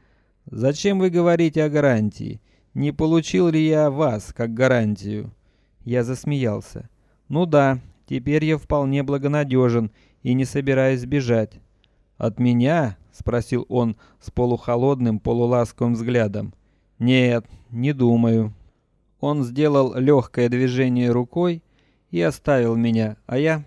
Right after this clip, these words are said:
положив кожаный бумажник с билетами в боковой карман, кликнул кэб и покатил на Бассинг-Холл-стрит, где мои поверенные ждали меня. Приехав к месту назначения,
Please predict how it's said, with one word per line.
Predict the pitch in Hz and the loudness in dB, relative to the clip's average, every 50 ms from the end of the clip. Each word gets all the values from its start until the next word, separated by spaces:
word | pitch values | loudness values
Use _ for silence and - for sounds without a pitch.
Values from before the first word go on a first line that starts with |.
| _ | _
положив | - 123 117 123 123 120 117 123 123 110 104 _ | -8 -6 -4 -2 -2 -2 0 -2 -4 -4 -6 _
кожаный | - 127 127 113 113 120 120 120 113 | -2 0 0 0 0 0 -2 -2 -2
бумажник | 107 120 123 127 131 123 113 107 117 113 104 | -2 -2 -2 0 0 0 0 0 -4 -6 -6
с | 107 110 | -6 -10
билетами | 107 113 113 123 120 113 - 117 113 113 | -8 -6 -4 -2 -4 -4 -4 -4 -4 -4
в | 110 104 | -6 -6
боковой | 104 117 107 - 120 120 117 120 113 - | -6 -8 -6 -4 -4 -2 0 0 -2 -2
карман, | - 113 110 113 117 131 143 151 151 151 _ _ _ _ _ _ _ _ _ _ _ _ | -4 -6 -4 -2 -2 -2 -4 -4 -6 -10 _ _ _ _ _ _ _ _ _ _ _ _
кликнул | - 135 147 151 127 - 120 117 110 107 | -4 -2 -2 -2 -2 -2 -2 -2 -2 -4
кэб | - - - 160 170 165 - - _ - | -6 -6 -4 -4 -4 -4 -8 -14 _ -10
и | 156 - | -10 -8
покатил | - 160 135 - 139 135 120 - 139 131 123 117 107 _ _ _ _ _ - | -8 -8 -6 -2 -4 -4 -2 -2 -2 -2 -2 -2 -4 _ _ _ _ _ -8
на | 117 117 127 127 123 123 120 | -4 -2 0 0 0 0 -2
Бассинг-Холл-стрит, | 113 110 120 127 123 - - 123 120 - - 127 120 120 113 - - - 151 151 131 - _ - - - _ - | -2 -2 0 -2 -2 -2 -4 -6 -6 -6 -4 -4 -4 -4 -4 -8 -12 -8 -4 -2 -2 -4 _ -10 -20 -20 _ -10
где | 110 110 117 120 117 117 | -8 -4 -2 0 0 0
мои | 117 117 117 117 113 | 0 0 0 -2 -2
поверенные | 107 - 120 113 120 131 143 147 147 143 139 139 135 135 127 | -4 -4 -4 -2 0 0 0 0 0 -2 -2 -2 -2 -2 -4
ждали | 113 110 110 117 117 120 120 117 | -4 -6 -4 -2 -2 0 0 0
меня. | 117 120 117 117 110 101 95 - - - _ _ _ _ _ _ _ _ _ _ _ _ _ _ _ _ _ _ | 0 0 0 0 -2 -2 -4 -10 -16 -20 _ _ _ _ _ _ _ _ _ _ _ _ _ _ _ _ _ _
Приехав | - 117 120 123 131 127 113 - 123 117 123 131 - | -4 0 4 4 4 4 2 0 -2 -2 -2 -6 -10
к | - | -4
месту | 120 120 123 120 113 - - 120 | 0 2 2 2 0 0 -2 0
назначения, | 117 117 113 110 120 120 120 - - 160 170 160 135 110 107 104 101 | 0 0 0 0 0 -2 -2 -2 -2 -4 -2 -2 0 -2 -2 -4 -8